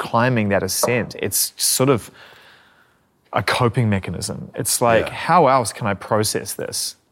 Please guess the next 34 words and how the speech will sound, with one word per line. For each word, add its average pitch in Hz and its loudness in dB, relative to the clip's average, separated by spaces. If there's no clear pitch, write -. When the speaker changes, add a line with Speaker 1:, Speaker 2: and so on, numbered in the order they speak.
Speaker 1:
to - -2
some 98 0
degree?" 87 -4
Do 151 4
you 139 4
think 160 4
looking 143 4
back 131 2
on 143 -2
it, 131 -2
Seb, 131 2
there 123 4
was 113 2
an 113 2
element 113 2
of 101 0
you 104 0
just 104 -6
trying 113 -2
to - -
kind 107 -2
of 90 -4
dull 107 2
the 110 4
anxiety 104 2
of 98 0
being 104 2
where 101 2
you're 98 4
Speaker 2:
Yeah, 104 4
Speaker 1:
at? 127 2
Speaker 2:
of - -12
course, 104 -4
yeah. 113 -10